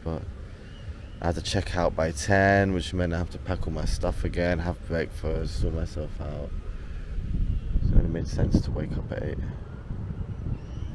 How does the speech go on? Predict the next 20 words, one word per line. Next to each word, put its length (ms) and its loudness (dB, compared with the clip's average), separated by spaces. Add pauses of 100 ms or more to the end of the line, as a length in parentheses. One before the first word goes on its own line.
(720)
So 240 -2
I'm 280 2
gonna 440 0
relax 520 -6
here 100 -6
a 60 -8
little 280 -10
bit. 180 -8 (2000)
With 140 -12
this 180 -10 (140)
view, 140 -6
I 80 -4
just 200 -2
love 280 0 (160)
having 260 -4
the 80 -2
sea 320 -2
right 380 -4
there 400 -4
and 100 -8